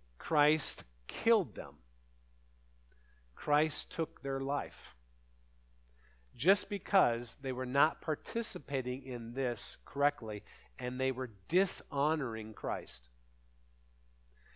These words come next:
I don't know about you, for me it goes, "Woo! I had better think about this a little bit." This is very, very serious. If Christ actually took out,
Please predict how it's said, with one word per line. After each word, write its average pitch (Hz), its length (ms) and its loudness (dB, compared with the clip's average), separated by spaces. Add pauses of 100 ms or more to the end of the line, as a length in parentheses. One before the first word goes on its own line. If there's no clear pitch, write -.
(480)
I 131 100 4
don't 185 100 12
know 196 80 12
about 185 240 12
you, 202 240 10
for 151 100 -4
me 196 140 10
it 180 100 10
goes, 156 440 8 (180)
"Woo! 453 420 12 (460)
I 190 180 12
had 190 160 8
better 233 280 12
think 277 340 8
about 175 320 12
this 175 200 8
a 190 60 6
little 170 240 10
bit." 139 280 6 (400)
This 214 200 10
is 165 160 2
very, 190 600 12
very 170 420 8
serious. 151 640 4
If 160 180 4
Christ 226 500 8
actually 190 540 10
took 254 400 6
out, 214 460 12